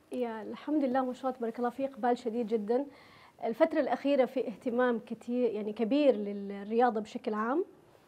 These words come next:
آه، وفي يعني إقبال على رياضة رفع الأثقال، وفي إحراز، آه، يعني بطولات وميداليات، وهذا شيء بيشرف كتير صراحة، وبيمثل المرأة السعودية بشكل جدًا رائع وجميل.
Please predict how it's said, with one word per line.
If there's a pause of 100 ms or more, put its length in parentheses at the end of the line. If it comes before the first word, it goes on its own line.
(420)
آه،
وفي (440)
يعني
إقبال
على
رياضة
رفع
الأثقال،
وفي
إحراز، (420)
آه، (280)
يعني
بطولات
وميداليات،
وهذا
شيء
بيشرف
كتير
صراحة، (460)
وبيمثل
المرأة
السعودية
بشكل
جدًا
رائع
وجميل.